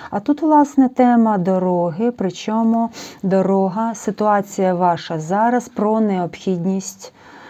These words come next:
а, оцієї дороги, необхідність. А,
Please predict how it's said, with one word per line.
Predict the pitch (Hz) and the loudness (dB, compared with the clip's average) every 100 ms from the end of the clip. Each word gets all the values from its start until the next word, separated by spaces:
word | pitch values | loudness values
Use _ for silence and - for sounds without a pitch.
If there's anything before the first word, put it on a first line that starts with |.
| - - | -20 -10
а, | 196 196 190 | -4 -2 0
оцієї | 185 - 202 233 233 | -4 -2 2 4 4
дороги, | 185 196 196 190 180 190 185 185 185 - | 2 0 0 0 -2 -6 -6 -8 -10 -12
необхідність. | 170 165 165 - - 202 196 214 214 208 - - - _ _ _ _ _ _ _ _ _ _ _ _ _ - | -10 -8 -10 -14 -14 -8 -6 -4 -4 -8 -14 -20 -20 _ _ _ _ _ _ _ _ _ _ _ _ _ -10
А, | 185 180 180 175 | -8 -6 -6 -8